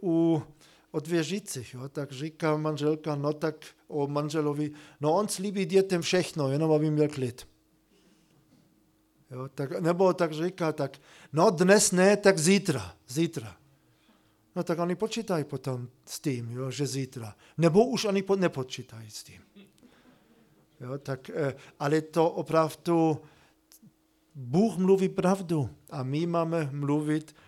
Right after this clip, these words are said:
pravdu. No jo, ale jsou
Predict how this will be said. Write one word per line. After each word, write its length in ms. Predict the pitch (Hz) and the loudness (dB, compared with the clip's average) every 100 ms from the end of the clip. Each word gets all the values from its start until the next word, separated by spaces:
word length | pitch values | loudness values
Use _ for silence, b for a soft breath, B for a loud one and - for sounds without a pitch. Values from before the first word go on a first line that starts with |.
| b - | b -2
pravdu. 560 | 147 151 139 113 92 - _ _ _ _ _ _ _ _ B B B | 2 2 0 -12 -14 -20 _ _ _ _ _ _ _ _ B B B
No 120 | 147 | -6
jo, 160 | 147 156 | 0 2
ale 320 | 170 156 156 | 4 4 2
jsou 500 | 147 147 156 156 | 0 0 2 2